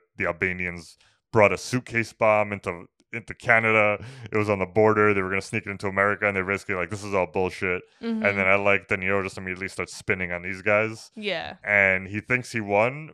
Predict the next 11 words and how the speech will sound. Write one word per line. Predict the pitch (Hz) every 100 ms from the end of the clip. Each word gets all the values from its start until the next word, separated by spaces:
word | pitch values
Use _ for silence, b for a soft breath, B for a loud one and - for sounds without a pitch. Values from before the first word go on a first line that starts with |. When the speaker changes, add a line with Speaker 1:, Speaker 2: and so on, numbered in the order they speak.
| 110
Speaker 1:
but | 110
I | 104
love | 104 107 113 113
that | 117
the | 110
C | - 113 110
I |
A | 101 101 104 113 123 - _ _ _ _ _
kinda | - 120 107
recognized | 98 98 120 120 117 117
exactly | 107 87 101 - 110 101